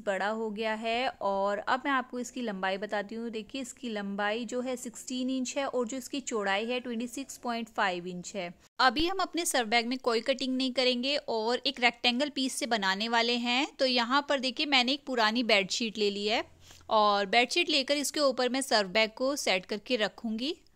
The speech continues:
सेट करके रख के चारों तरफ से मैंने एक एक इंच एक्स्ट्रा छोड़ा है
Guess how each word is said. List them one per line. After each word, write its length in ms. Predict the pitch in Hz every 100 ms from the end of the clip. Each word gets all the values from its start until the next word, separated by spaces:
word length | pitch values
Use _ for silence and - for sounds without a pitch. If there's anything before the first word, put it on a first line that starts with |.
| _ - - _ _
सेट 260 | - 294 311
करके 260 | 370 294
रख 120 | 330 294
के 120 | 339
चारों 320 | - 262 269
तरफ 240 | 294 294 294
से 160 | -
मैंने 240 | 269 269 294
एक 220 | 269 254
एक 140 | 285 285
इंच 180 | 277 262
एक्स्ट्रा 340 | 214 - 247
छोड़ा 300 | 247 254 233
है 220 | 233 254